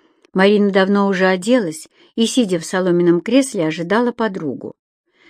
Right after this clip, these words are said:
Неутомимо и быстро Геонея бесчётное число раз пересекала стометровую водную дорожку классически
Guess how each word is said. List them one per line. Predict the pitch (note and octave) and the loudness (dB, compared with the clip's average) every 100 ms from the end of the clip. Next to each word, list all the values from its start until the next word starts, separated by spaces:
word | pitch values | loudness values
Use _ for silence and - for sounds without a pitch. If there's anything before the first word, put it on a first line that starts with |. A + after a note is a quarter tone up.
| _ _ _ | _ _ _
Неутомимо | G3 A3+ A#3+ C4 C#4 D#4+ D4 | 2 2 4 6 10 10 8
и | C#4 G#3+ | 6 -2
быстро | G3 C#4+ - C4+ B3 | 2 2 0 0 2
Геонея | G#3 G#3 G#3 A#3 A#3 | 4 2 2 2 0
бесчётное | G3 G3+ - C#4+ D#4 D#4 B3+ A#3 | 0 -2 0 0 2 2 2 0
число | - A3+ A#3 A#3 | -4 -6 0 2
раз | A3+ F#3 D#3 - _ - - _ | 2 -2 -4 -14 _ -20 -20 _
пересекала | - G3 G3 G3+ - G#3+ G3+ | -2 0 0 -4 0 2 2
стометровую | F#3+ - G3+ G#3 - G#3 F#3+ F3 E3+ | -2 0 0 0 0 2 2 2 0
водную | E3+ F#3+ F3 F3 E3+ | 2 0 0 0 0
дорожку | E3+ F#3+ C4 C4 B3 | 0 2 2 2 -4
классически | - F#3 F3+ B3+ - A#3 - A3 | -2 -4 -2 -6 -4 -10 -4 -4